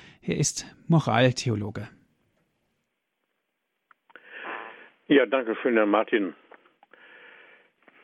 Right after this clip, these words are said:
Speaker 2: Und in dem Sinne haben wir ja die Frage gestellt nach dem Sinn von Krankheit, Leid, Sterbenden Tod und, und Tod. Wir haben gesagt, es gibt einen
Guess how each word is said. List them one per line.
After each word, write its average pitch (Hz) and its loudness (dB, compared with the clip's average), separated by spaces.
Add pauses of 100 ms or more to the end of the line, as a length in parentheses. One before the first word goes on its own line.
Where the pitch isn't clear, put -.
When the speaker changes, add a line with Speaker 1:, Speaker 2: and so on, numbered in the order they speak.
(460)
Speaker 2:
Und 156 -2
in 143 2
dem 180 4
Sinne 131 2 (760)
haben 127 0
wir 151 2
ja 139 4
die 139 -4
Frage 160 0
gestellt 143 0 (1160)
nach 127 0
dem 143 2
Sinn 120 0 (880)
von 120 -2
Krankheit, 107 0 (1080)
Leid, 110 2 (200)
Sterbenden 110 0
Tod 123 2 (100)
und, 139 -2
und 139 0
Tod. 127 2 (1900)
Wir 127 4
haben 113 -2
gesagt, 113 0
es 107 -4
gibt 123 -8
einen 101 0